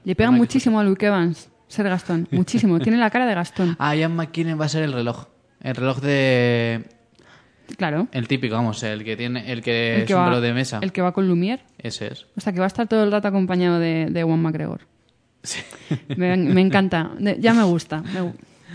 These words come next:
Speaker 2: Bueno,
Speaker 1: No tengo muchas
Speaker 2: ya
Speaker 1: ganas,
Speaker 2: hemos dejado esto, ya vamos a ir a la sección. Que, joder, al final hemos hablado un montón de estas películas, ¿eh? Yo
Speaker 1: Sí.
Speaker 2: pensaba que íbamos a, íbamos a terminar prontito. Siempre nos
Speaker 1: No.
Speaker 2: pasa lo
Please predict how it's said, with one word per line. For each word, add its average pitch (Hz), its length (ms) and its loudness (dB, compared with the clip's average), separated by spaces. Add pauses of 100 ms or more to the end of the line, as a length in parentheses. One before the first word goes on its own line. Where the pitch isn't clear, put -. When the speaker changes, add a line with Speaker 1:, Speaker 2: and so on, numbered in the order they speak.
(160)
Speaker 2:
Bueno, 120 320 -2
Speaker 1:
No 185 100 0
tengo 165 160 -2
muchas 165 240 -6
Speaker 2:
ya 135 140 2
Speaker 1:
ganas, 120 640 2
Speaker 2:
hemos 123 160 -6
dejado 127 220 -2
esto, 120 160 -8
ya 127 100 -4
vamos 123 160 -6
a 120 560 -2
ir 123 140 -2
a 117 40 -2
la 113 100 -2
sección. 143 520 -4 (800)
Que, 113 120 -10
joder, 120 180 -2
al 147 80 -2
final 117 160 -2
hemos 139 140 2
hablado 139 180 4
un 120 60 0
montón 113 420 0
de 113 60 2
estas 113 180 -6
películas, 147 500 -2
¿eh? 180 140 -2 (120)
Yo 113 100 -8
Speaker 1:
Sí. 131 40 0
Speaker 2:
pensaba 156 300 4
que 135 80 -4
íbamos 131 280 2
a, - 140 -8 (800)
íbamos 139 220 -2
a - 20 -4
terminar 123 260 -2
prontito. 139 540 -8 (160)
Siempre 147 180 -6
nos 151 80 -2
Speaker 1:
No. 117 40 -8
Speaker 2:
pasa 113 180 -6
lo 107 60 -2